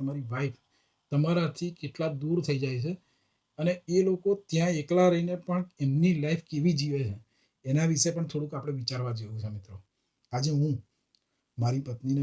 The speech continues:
મારા બે છોકરાને અને મારા પપ્પાને મૂકીને હું ઇન્ડિયાથી અહીંયા આવ્યો હતો. મારા એક ટાર્ગેટ પ્રમાણે હું અહીંયા રોકાવાનો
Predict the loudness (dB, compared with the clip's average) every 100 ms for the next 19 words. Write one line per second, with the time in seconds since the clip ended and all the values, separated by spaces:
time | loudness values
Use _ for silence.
0 | 2 0 -2 -2 -4 -8 -6 -2 0 -2
1 | -4 -2 0 0 0 -2 -4 -6 -10 -6
2 | -6 -6 -4 0 0 0 0 -4 -4 -6
3 | -2 -2 -4 -8 -12 -18 _ _ _ _
4 | 0 2 2 0 -4 _ -6 -4 -4 -6
5 | -4 -8 -6 -6 -2 -2 0 0 0 -4
6 | -6 -4 -2 -2